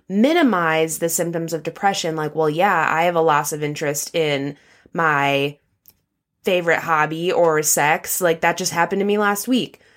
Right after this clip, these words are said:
Like, okay, but did that sustain itself then? And did you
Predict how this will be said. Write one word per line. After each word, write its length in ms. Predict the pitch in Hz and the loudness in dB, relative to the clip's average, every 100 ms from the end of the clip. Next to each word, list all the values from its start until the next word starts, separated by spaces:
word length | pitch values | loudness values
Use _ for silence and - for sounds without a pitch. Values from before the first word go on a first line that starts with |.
| _ - | _ -2
Like, 220 | 214 - | -2 2
okay, 540 | 311 302 165 156 208 - _ _ _ _ _ - | 0 2 0 0 -2 -8 _ _ _ _ _ -2
but 540 | 226 214 180 165 - _ | 2 4 4 0 -2 _
did 260 | - 190 180 | -4 -4 0
that 360 | 180 180 175 - _ | 2 2 2 -2 _
sustain 680 | - - 180 - 214 185 185 | -6 -4 -2 -2 0 0 0
itself 440 | 175 175 175 165 170 | -2 0 0 0 0
then? 300 | 165 156 156 | 0 0 -2
And 160 | 165 | -4
did 200 | 165 160 | -4 -6
you 420 | 165 160 156 143 | -6 -6 -6 -6